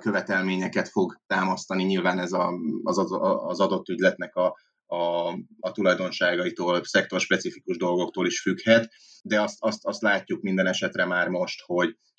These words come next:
hogy, hogyha erre, erre készülünk, és, és tényleg a,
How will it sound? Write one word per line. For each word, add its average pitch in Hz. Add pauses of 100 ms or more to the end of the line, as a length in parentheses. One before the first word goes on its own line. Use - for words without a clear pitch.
(120)
hogy, 87
hogyha 90
erre, 90
erre 90
készülünk, 101
és, 85
és -
tényleg 95
a, -